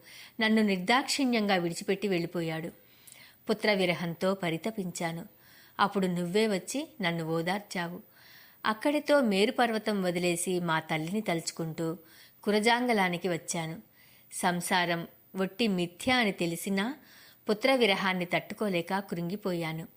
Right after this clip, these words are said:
నా తల్లిని ఒక మహారాజు పరిణయమాడాడని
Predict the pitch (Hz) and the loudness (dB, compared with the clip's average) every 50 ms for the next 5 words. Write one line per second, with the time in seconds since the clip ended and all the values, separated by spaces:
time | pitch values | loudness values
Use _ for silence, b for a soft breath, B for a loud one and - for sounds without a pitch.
0 | B B B B B B B B B B B - 233 233 226 226 220 - 208 202 | B B B B B B B B B B B 0 2 2 2 2 2 2 2 4
1 | 226 254 277 294 277 240 - 220 190 180 175 165 208 233 240 247 233 214 196 196 | 4 4 4 4 4 2 2 2 2 2 2 2 2 2 4 4 4 2 2 0
2 | 190 - 180 175 175 202 220 226 220 202 190 180 175 175 175 170 170 170 170 170 | -2 0 0 0 2 2 2 2 2 2 2 2 2 2 2 2 2 0 -2 -2